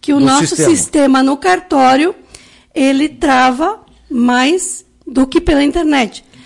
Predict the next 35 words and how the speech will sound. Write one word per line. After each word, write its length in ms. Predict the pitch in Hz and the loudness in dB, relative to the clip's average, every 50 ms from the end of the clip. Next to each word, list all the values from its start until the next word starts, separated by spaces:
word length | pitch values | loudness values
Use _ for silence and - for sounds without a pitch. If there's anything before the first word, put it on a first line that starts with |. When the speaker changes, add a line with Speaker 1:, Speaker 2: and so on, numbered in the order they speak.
| - - - - - _ _ | -20 -20 -20 -20 -20 _ _
Speaker 1:
Paulo, 240 | - 302 294 330 330 | -6 -2 -2 -2 -2
você 240 | 330 359 339 349 349 | -2 -4 -4 -4 -4
vai 160 | 311 349 370 | -2 0 0
me 120 | 330 339 330 | 2 2 2
dizer, 300 | 277 - 339 349 349 339 349 | 0 0 -2 -2 -2 -2 -4
"Silvana, 360 | - - 370 359 440 508 571 | -4 -2 -2 0 0 -2 -4
mas 120 | 587 571 - | -8 -10 -6
como 120 | 453 480 | -4 -4
é 80 | 539 587 | -4 -4
que 60 | - - | -4 -8
tu 60 | - | -8
sabe 280 | - 554 587 - 554 | -4 -4 -4 -4 -4
que 200 | 571 - 427 370 | -2 0 0 2
no 160 | 370 339 359 349 | 4 4 2 2
cartório 440 | 349 359 330 269 - 403 381 415 | 0 -2 -4 -2 -2 -2 -2 -2
tá 140 | 381 427 415 | -4 -6 -6
travado 480 | 381 - 381 330 302 247 285 339 370 415 | -4 -2 0 0 0 2 0 0 0 0
e 40 | 403 | -2
na 120 | 403 392 | -2 0
internet 540 | 370 370 381 349 311 302 302 339 339 - 381 | -2 -2 -2 -2 -2 -2 -2 -4 -4 -2 -2
não?" 260 | 320 285 277 269 294 | 0 0 0 0 0
Speaker 2:
Pois 200 | - 143 185 180 | 0 0 0 0
é, 220 | 175 156 147 170 185 | 0 0 0 -2 -4
curioso 480 | 180 - 143 135 147 160 165 147 127 131 | -6 -6 -6 -2 -2 -2 -2 -2 -4 -6
isso. 280 | 120 - - - - | -6 -6 -8 -8 -8
Speaker 1:
<laughs> 500 | - 269 - - - _ - - - _ - | -8 -10 -10 -14 -18 _ -20 -20 -20 _ -8
Porque 260 | 349 349 349 - 359 | -6 -6 -4 -2 -2
eu 160 | 339 349 392 | -2 -2 -2
fico 380 | 381 - - 349 349 349 370 349 | -4 -2 -2 -2 0 0 -2 -4
com 100 | 359 339 | -4 -4
o 40 | 294 | -4
sistema 440 | - 349 320 - 311 294 277 277 | -4 -6 -4 -2 -2 0 0 -2
travado 460 | 277 339 311 269 240 247 247 233 226 247 | -2 -4 -4 -4 -2 0 -2 -2 -2 -2
uma 280 | 262 294 349 370 339 | 0 0 2 2 2
hora 340 | 285 254 226 233 240 330 427 | 2 2 2 2 0 -2 -6